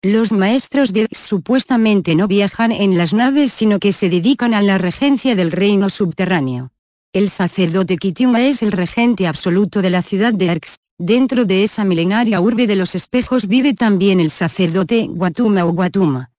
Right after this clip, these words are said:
primer miembro del consejo, quien firma decretos y autoriza el ingreso de todos aquellos seres y humanos que han sido formados metafísicamente en la dimensión cósmica, lo cual ha despertado su intelecto superior.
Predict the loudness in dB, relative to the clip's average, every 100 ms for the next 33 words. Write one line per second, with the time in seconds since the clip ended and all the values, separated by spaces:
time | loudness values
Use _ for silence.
0 | _ -2 0 2 2 4 4 4 2 2
1 | 0 0 -2 0 -2 -2 -2 -2 -2 _
2 | -4 0 0 2 2 2 2 0 0 0
3 | -2 -4 0 0 0 0 0 2 0 0
4 | -2 -2 0 0 2 2 2 0 0 0
5 | 0 0 0 0 0 -2 0 0 0 -2
6 | -2 0 0 0 0 2 2 4 2 2
7 | 0 0 0 0 -2 -2 -2 -2 2 2
8 | 0 0 0 0 0 0 0 -2 -2 0
9 | 2 0 0 0 2 2 0 0 0 2
10 | 2 2 0 2 2 0 -2 -4 -4 -2
11 | -2 0 0 0 -4 _ _ -10 0 0
12 | 0 -4 -2 0 0 0 0 0 0 0
13 | -2 -4 -2 -2 -2 -2 0 0 -2